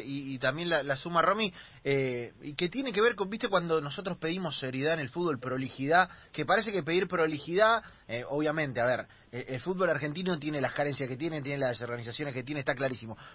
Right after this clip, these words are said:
Pero cuando pedimos seriedad parece que pedimos, viste, que lleguen marcas multinacionales,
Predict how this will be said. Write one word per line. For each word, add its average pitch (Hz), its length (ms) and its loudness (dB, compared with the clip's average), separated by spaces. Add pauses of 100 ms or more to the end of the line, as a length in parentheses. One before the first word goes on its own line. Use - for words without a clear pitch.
Pero 156 160 2
cuando 165 280 2
pedimos 214 340 0
seriedad 202 260 2
parece 196 300 0
que 170 100 -4
pedimos, 190 460 2
viste, 190 220 -2
que 156 100 -2
lleguen 180 240 -2
marcas 185 320 4
multinacionales, 180 840 4